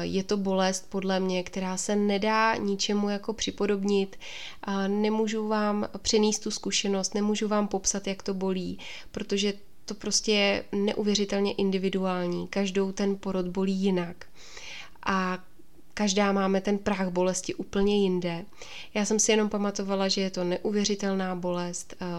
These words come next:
k nevydržení, ale že to prostě vždycky nějak člověk vydrží. <laughs> Nevím jak, ale prostě je to tak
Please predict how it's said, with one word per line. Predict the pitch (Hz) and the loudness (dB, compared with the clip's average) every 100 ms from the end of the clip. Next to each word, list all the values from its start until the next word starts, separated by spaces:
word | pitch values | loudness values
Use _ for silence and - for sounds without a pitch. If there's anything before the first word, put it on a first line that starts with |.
| 175 | -6
k | - | 0
nevydržení, | 196 208 208 214 202 196 180 175 170 - - - - - - - - | 2 4 2 2 4 4 4 2 -2 -8 -14 -12 -12 -12 -14 -16 4
ale | 202 208 | 6 6
že | 202 | 4
to | 190 | 2
prostě | 185 185 - | -2 -4 -2
vždycky | 190 180 180 - | -2 -2 -6 -2
nějak | 190 185 185 | -2 -2 -2
člověk | 208 202 196 | -2 -2 -2
vydrží. | 170 160 175 190 185 180 - 214 - | -4 -2 -2 -2 -2 -2 -2 -4 -6
<laughs> | - | -4
Nevím | 220 220 190 190 | 0 2 2 0
jak, | 190 196 - - | -2 -6 -10 -4
ale | 196 180 | 0 0
prostě | 175 175 - 190 | 0 -4 -4 -4
je | 180 | -4
to | 175 | -4
tak | 175 185 | -4 -8